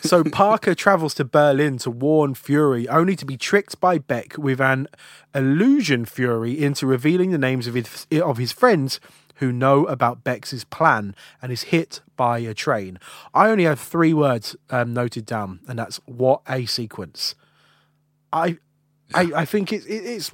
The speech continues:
it's wonderful. Uh, I, I love this. It, it's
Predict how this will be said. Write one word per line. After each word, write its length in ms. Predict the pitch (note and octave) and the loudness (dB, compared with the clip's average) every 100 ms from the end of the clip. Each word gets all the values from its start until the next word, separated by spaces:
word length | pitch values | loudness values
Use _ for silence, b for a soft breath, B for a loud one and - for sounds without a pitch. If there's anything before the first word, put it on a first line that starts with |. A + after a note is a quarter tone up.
| E3 | -2
it's 300 | A3 G3+ - - _ _ _ - | -2 -2 -8 -10 _ _ _ -16
wonderful. 720 | F3+ G3+ F4+ D#4+ D#3+ - F#2 _ - | -6 6 6 6 -4 -8 -16 _ 2
Uh, 180 | F3+ E3+ | 2 4
I, 120 | F3+ | 0
I 160 | D3 F#3 | 0 4
love 180 | A3 F3+ | 4 2
this. 160 | C3 | -2
It, 60 | D#3 D3 | -6 -8
it's 280 | E3 F3 | -6 -6